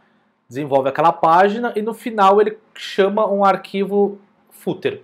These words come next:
ponto P H P, que é o rodapé que já tá pronto, que vai usar pra todo mundo. Aí ele não precisa ficar programando o mesmo rodapé pra todas as páginas, então ele utiliza pra todas. E é assim que funciona o WordPress e a maioria dos sites, tá? Todo site tem o header,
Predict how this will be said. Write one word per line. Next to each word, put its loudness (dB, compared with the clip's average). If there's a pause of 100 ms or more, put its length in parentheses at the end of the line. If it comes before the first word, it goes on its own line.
ponto -8
P -6
H -2
P, -8
que -12
é -4
o 0
rodapé -2
que -12
já -6
tá -2
pronto, -4
que -14
vai -4
usar -2
pra -8
todo -8
mundo. -14 (400)
Aí -2
ele -2
não -6
precisa -12
ficar -6
programando -4
o -12
mesmo -8 (320)
rodapé -2
pra -6 (260)
todas -2
as -10
páginas, -8
então -12
ele -10
utiliza -10
pra -6
todas. -16 (500)
E -4
é 2
assim -8
que -6
funciona -2
o 0
WordPress -2
e 2
a 0
maioria -2
dos -14
sites, -4
tá? -6 (200)
Todo -10
site -6
tem -8
o -12
header, -4